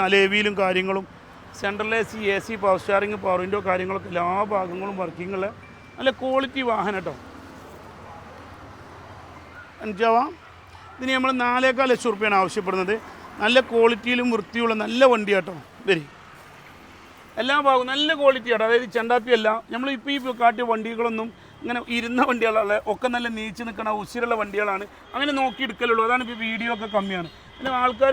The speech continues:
ഇങ്ങനെ കുറ്റം പറയേണ്ട വിചാരിച്ചിട്ടേ, ഉം. ആൾക്കാരെ കൊണ്ടുപോയി നമ്മളെ പിരായി പറയേണ്ട വിചാരിച്ചിട്ട് എന്തിനാണ്? അതാ ഇപ്പോൾ ഈ വീഡിയോ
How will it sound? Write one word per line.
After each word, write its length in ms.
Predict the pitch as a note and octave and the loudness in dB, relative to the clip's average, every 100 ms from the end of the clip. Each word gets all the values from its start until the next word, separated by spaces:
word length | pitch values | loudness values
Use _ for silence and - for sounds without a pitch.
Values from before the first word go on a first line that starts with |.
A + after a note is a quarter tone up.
| C4 | 2
ഇങ്ങനെ 160 | B3+ A3+ | -4 -4
കുറ്റം 180 | G#3+ A#3 | -2 0
പറയേണ്ട 200 | A3 G#3+ | 0 0
വിചാരിച്ചിട്ടേ, 320 | G#3+ F3+ F3+ D#3 - - - | 0 0 -4 -6 -8 -14 -10
ഉം. 100 | D#3+ E3 - - - - - - - - - - - G3+ | -10 -10 -16 -16 -16 -16 -16 -16 -16 -16 -16 -16 -2 2
ആൾക്കാരെ 340 | A#3+ A3 B3+ A#3+ | 2 2 2 2
കൊണ്ടുപോയി 240 | A#3 A#3 A3+ | 0 0 0
നമ്മളെ 180 | A3 A3+ | -2 -4
പിരായി 220 | A3 A3+ A3 | -2 -2 0
പറയേണ്ട 200 | G#3 G3+ | -2 -2
വിചാരിച്ചിട്ട് 280 | G3+ F#3 F#3+ | -4 -4 -6
എന്തിനാണ്? 340 | F#3+ F#3 F3+ E3 - - - - | -4 -2 -2 -2 -6 -20 -10 -4
അതാ 120 | A3+ | -2
ഇപ്പോൾ 120 | A3 A#3 | -2 -4
ഈ 20 | G3+ | -4
വീഡിയോ 200 | G3 | -4